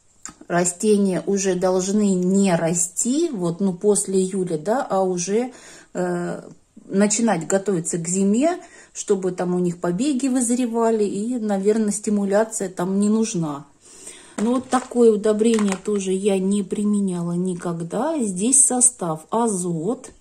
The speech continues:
фосфор, калий, сера, магний, железо, медь, марганец и гуматы. Ну, в принципе, такой <clears throat> состав неплохой.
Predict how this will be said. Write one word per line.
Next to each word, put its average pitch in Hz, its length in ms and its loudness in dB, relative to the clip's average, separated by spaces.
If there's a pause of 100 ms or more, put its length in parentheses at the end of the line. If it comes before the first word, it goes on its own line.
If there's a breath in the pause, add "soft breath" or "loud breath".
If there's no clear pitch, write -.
(640 soft breath)
фосфор, 233 960 0 (140)
калий, 208 640 -2 (200)
сера, 196 600 0
магний, 214 800 0
железо, 196 720 0
медь, 233 600 0
марганец 190 760 0
и 233 140 -2
гуматы. 170 680 -4 (360 loud breath)
Ну, 226 120 -2
в 240 80 -8
принципе, 247 460 -4
такой 202 500 -4 (120)
<clears throat> 220 300 2
состав 190 500 -4
неплохой. 190 640 -2